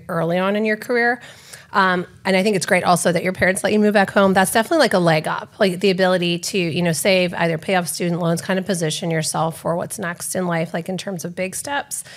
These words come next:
Have you so far, um, you know, since you've graduated, have you encountered, like, any roadblocks or any things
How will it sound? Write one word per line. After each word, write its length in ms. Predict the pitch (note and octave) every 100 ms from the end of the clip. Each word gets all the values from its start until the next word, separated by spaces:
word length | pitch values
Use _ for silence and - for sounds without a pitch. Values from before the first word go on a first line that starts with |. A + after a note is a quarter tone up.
| - - _
Have 200 | - A#3
you 220 | A3 C4 D#4
so 320 | - A#3 A3
far, 760 | A3 - G3+ F#3 D#3 D#3 E3 -
um, 320 | F3 E3 E3
you 80 | F3+
know, 160 | F3+
since 340 | E3 - G#3+ -
you've 120 | F#3+
graduated, 640 | F#3 E3+ E3 D#3+ D#3+ D#3+ D#3+
have 80 |
you 140 | G3+ G3+
encountered, 480 | G3 G3+ F3+ G3 E3+
like, 180 | E3 -
any 220 | F#3 F#3
roadblocks 560 | F3 F3 E3+ D#3+ D3+
or 60 | F#3+
any 340 | - E3+ E3
things 560 | E3 F#3 F3 E3 F3 -